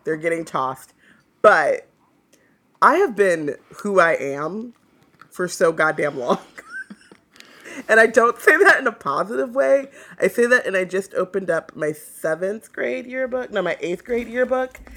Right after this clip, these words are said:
and I took a whole page that is meant for signatures, and I glued a picture of J C Chasez in it. And people are writing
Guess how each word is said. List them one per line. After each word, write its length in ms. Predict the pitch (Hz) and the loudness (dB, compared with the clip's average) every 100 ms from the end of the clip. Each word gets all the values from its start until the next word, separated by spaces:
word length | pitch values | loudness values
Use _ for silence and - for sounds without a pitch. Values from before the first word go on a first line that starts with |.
| - _ - | -20 _ -4
and 380 | 175 175 170 - | -2 0 -2 -4
I 200 | 165 165 _ _ | -6 -6 _ _
took 260 | - 220 - | -6 -6 -4
a 80 | 170 | -6
whole 300 | - 226 269 | -2 -4 -4
page 480 | - 220 220 208 | -6 -6 -6 -8
that 240 | 196 170 - | -4 -4 -4
is 160 | 165 165 | -8 -6
meant 220 | 180 - | -6 -4
for 100 | 220 | -8
signatures, 760 | - 240 226 190 156 147 143 - - - _ - | -4 -4 -2 -6 -6 -6 -8 -14 -20 -20 _ -2
and 160 | 175 | 0
I 240 | 175 180 170 _ - - | 2 2 0 _ -20 -14
glued 920 | - 196 214 302 311 208 156 160 156 - _ _ _ _ | -8 -4 0 2 2 0 -2 -4 -10 -16 _ _ _ _
a 60 | 160 | -8
picture 420 | - 135 - 240 | 0 -2 0 -2
of 200 | 165 160 | -2 -2
J 180 | 170 180 | -6 -8
C 200 | 190 202 | -8 -10
Chasez 540 | - 170 175 160 147 | -2 -2 0 -2 -2
in 80 | 117 | -6
it. 160 | 104 - _ _ - _ _ _ - | -8 -12 _ _ -20 _ _ _ -6
And 160 | 185 | -6
people 280 | - 247 262 | -6 -4 2
are 140 | 269 262 | 2 2
writing 720 | 226 262 233 165 147 139 | 0 -2 -2 -4 -4 -8